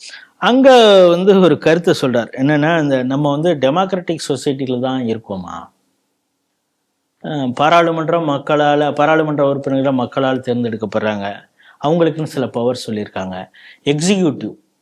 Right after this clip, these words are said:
நீதிமன்றம் மத்த மத்த விஷயங்கள் இருக்கு, அவங்களுக்குன்னு சில அதிகாரங்கள் இருக்கு. ஆனா,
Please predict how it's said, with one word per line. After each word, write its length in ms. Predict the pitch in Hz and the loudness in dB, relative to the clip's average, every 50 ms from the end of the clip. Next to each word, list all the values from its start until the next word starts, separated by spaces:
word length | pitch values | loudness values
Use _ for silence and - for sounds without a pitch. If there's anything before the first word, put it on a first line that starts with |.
| _ _ _ _ _ _ _ _ _ _ - _ _ _ _ _ _ _ _ _ _ | _ _ _ _ _ _ _ _ _ _ -20 _ _ _ _ _ _ _ _ _ _
நீதிமன்றம் 720 | - 143 139 131 131 123 123 117 107 107 117 120 131 - _ _ _ _ _ _ _ _ - | -4 -4 -2 -2 0 -2 -2 -4 -4 -6 -8 -8 -10 -14 _ _ _ _ _ _ _ _ -8
மத்த 180 | 139 127 143 | -4 -2 0
மத்த 260 | 127 127 117 120 120 | 0 0 0 -2 -2
விஷயங்கள் 420 | 117 113 - - 135 123 120 113 107 | -2 -2 -2 -2 -2 -2 -2 -2 -2
இருக்கு, 440 | 104 95 98 - - - - - _ _ _ _ _ _ - | -4 -6 -8 -10 -12 -12 -12 -12 _ _ _ _ _ _ 0
அவங்களுக்குன்னு 420 | 196 220 233 233 220 190 - 185 | 2 2 4 4 2 0 0 -4
சில 320 | 175 - - 160 139 123 123 | -6 -2 0 0 0 0 0
அதிகாரங்கள் 500 | 127 135 139 127 127 123 117 110 104 101 | 2 2 2 2 2 0 0 -2 -4 -4
இருக்கு. 360 | 95 95 92 - - - - _ _ _ _ _ _ - - _ _ _ _ | -6 -8 -12 -10 -14 -14 -14 _ _ _ _ _ _ -20 -20 _ _ _ _
ஆனா, 220 | - 247 269 285 | -2 0 2 4